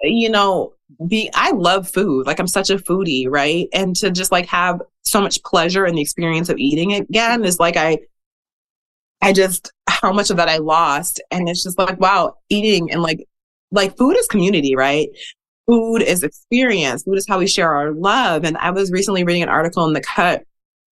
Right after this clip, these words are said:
about Ozempic, and, like, some of the people were like,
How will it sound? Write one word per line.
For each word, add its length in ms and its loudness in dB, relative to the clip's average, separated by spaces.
about 240 2
Ozempic, 500 0
and, 160 0
like, 160 0
some 160 -2
of 60 -2
the 80 -2
people 220 -4
were 100 2
like, 120 0